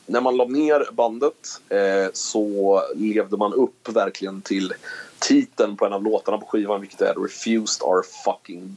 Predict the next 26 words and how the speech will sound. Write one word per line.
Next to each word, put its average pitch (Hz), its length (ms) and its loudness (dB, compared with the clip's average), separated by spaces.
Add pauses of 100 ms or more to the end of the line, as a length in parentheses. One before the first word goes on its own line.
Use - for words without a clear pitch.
Dead. 123 260 0 (720)
Eh, 92 60 -2 (220)
jag 95 100 -6
skulle 117 180 0
säga 107 180 0
att - 80 -10
det 98 60 0
är 98 60 0
det 95 80 -6
bästa 98 640 0
tack - 180 -4
och 101 120 0
hej 98 140 -2
någonsin 110 680 -2
från 131 180 0
ett 120 80 -2
band 120 280 0
som - 100 -8
lägger 113 180 0
ner. 135 460 0
Man 98 220 -4
uppmanade 95 440 -2
journalister 98 560 -4
att - 180 0
bränna 98 320 0
promobilder. 104 920 0